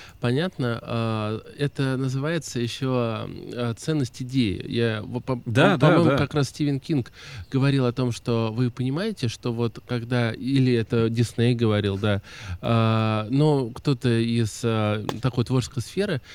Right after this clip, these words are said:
Speaker 1: что когда я предлагаю сценарий мультфильма, он типа крут. И, а, он чего-то стоит.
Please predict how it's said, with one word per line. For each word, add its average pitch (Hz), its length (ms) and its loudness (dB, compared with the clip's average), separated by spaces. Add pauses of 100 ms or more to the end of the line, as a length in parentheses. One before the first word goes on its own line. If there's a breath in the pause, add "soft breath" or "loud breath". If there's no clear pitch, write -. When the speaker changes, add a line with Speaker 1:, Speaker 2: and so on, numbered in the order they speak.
(140)
Speaker 1:
что - 240 -2
когда 123 280 -2
я 170 280 0
предлагаю 127 580 2
сценарий 120 440 -2
мультфильма, 104 600 -4 (440 loud breath)
он 185 160 0
типа 160 240 -4
крут. 113 380 0 (300 soft breath)
И, 131 400 4
а, 127 240 4
он 160 220 4
чего-то 143 340 0
стоит. 107 400 0